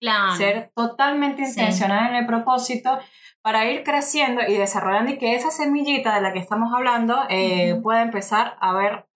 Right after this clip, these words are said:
Speaker 2: las ramas, ¿no?
Speaker 1: Ajá.
Speaker 2: Para poco a poco ir, eh, cada día que vayamos trabajando en ese propósito, ese hacer algo me queda muy marcado porque todos los días hay que hacer algo. Sea
Speaker 1: Ujú.
Speaker 2: muy sencillo, sea algo muy grande, pero todos los días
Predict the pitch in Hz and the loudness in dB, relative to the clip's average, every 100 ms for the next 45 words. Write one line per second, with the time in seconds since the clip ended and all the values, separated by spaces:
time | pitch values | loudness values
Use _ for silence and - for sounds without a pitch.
0 | _ _ 190 175 185 165 147 147 160 180 | _ _ -2 0 0 0 -2 -4 -2 0
1 | 202 202 196 202 _ 185 185 180 175 214 | 0 -2 -4 -6 _ -4 0 0 0 -2
2 | 240 233 233 226 220 214 214 214 214 _ | 0 0 0 -2 0 0 0 -2 -8 _
3 | _ - 190 185 170 170 202 220 247 262 | _ -8 -2 0 0 0 0 0 2 2
4 | 277 247 196 185 214 233 240 196 185 202 | 0 0 0 0 0 -2 0 -2 0 0
5 | 196 196 226 247 254 277 277 262 233 285 | 0 0 0 0 0 0 0 0 0 -2
6 | 269 - _ _ _ 247 277 262 196 196 | -2 -10 _ _ _ 2 2 2 2 2
7 | - 269 285 277 269 262 208 - 247 254 | 2 2 2 2 0 0 -2 -2 0 2
8 | 254 262 269 262 277 247 233 226 202 196 | 0 0 -2 0 0 2 0 -4 -4 -4
9 | - 285 311 302 226 247 247 247 226 208 | -2 0 0 0 0 0 0 -2 -2 0
10 | 160 151 - - 220 277 262 277 330 - | 0 -2 -6 -2 2 2 0 0 0 0
11 | 277 - 285 269 262 262 214 208 214 226 | 2 2 2 0 -2 -2 0 0 0 0
12 | 233 254 262 277 220 190 - 262 285 233 | 2 2 0 -2 -2 -4 -2 -2 0 0
13 | 226 240 - | 2 0 -2